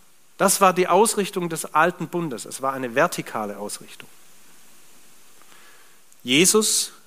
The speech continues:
stellt das im neuen Bund auf den Kopf. Jesus macht eine horizontale Ausrichtung.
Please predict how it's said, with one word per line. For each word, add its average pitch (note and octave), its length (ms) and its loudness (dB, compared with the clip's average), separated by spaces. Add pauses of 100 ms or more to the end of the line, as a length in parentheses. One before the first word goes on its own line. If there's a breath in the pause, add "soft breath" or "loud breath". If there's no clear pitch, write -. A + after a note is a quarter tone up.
(380)
stellt C#3 360 0
das C3+ 160 -2
im A#2 140 -6
neuen D3+ 320 0
Bund D#3+ 200 -6
auf C#3 160 -8
den C3 160 -12
Kopf. - 420 -6 (960)
Jesus D#3+ 420 2
macht D3 300 2
eine C3 260 -2
horizontale A#2 760 -2
Ausrichtung. G#2 500 -12